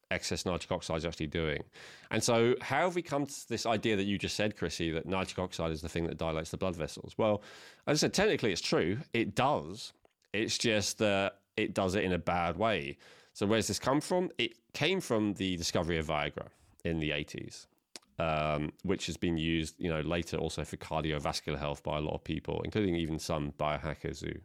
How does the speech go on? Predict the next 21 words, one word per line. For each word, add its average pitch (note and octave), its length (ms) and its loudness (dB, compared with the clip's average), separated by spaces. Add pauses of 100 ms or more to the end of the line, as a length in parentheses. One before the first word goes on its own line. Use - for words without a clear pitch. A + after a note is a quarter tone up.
really F2 160 -2
should - 160 -6
know D2+ 140 0
better. D2 340 -2 (960)
But - 340 0
they A2 220 2
don't A#2+ 180 6
understand A2 480 2
it's G2+ 140 0
actually G2+ 380 2
the, F2+ 280 4
uh, E2+ 380 4 (160)
the G#2+ 100 2
backup A2+ 380 0
system. - 460 -8 (320)
So F2+ 400 2
whereas F2+ 280 2
carbon G#2 320 2
dioxide G2 440 2
has E2+ 180 -2
this E2+ 220 -4